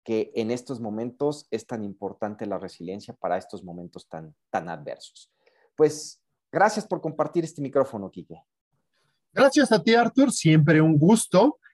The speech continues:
Speaker 2: Y bueno, pues recuerden que la, la propia interpretación de lo que sucede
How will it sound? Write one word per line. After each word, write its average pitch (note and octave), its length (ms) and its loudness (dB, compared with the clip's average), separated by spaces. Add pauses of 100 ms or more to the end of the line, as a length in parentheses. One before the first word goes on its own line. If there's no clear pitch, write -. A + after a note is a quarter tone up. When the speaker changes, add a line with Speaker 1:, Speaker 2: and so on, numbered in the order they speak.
Speaker 2:
Y E3 120 4
bueno, C4 340 4
pues G3+ 220 4
recuerden G#3 760 4
que F#3 380 4
la, D#3 300 6
la F#3 200 4
propia C4 280 4
interpretación D#3 920 2
de F3+ 100 4
lo C3+ 140 4
que C#3 140 0
sucede A3 600 0